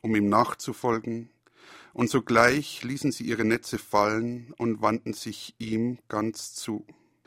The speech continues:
Es traf sie der Blick Jesu, ein Blick, der sie zu gewinnen versucht, der tiefer geht als bisher Erlebtes,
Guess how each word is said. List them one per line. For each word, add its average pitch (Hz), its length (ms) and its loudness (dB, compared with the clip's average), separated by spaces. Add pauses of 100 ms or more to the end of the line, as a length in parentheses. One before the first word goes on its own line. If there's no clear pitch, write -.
(240)
Es - 220 -2
traf 113 300 6
sie 135 280 -2
der 127 160 0
Blick 123 360 -4
Jesu, 107 500 -4 (840)
ein 107 240 2
Blick, 110 340 -2 (960)
der 117 120 -2
sie 113 120 -6
zu 104 160 -4
gewinnen 104 440 2
versucht, - 720 -8 (240)
der 113 160 6
tiefer 143 400 0
geht 110 480 -4
als 107 260 -2
bisher 117 420 -4
Erlebtes, 101 840 -6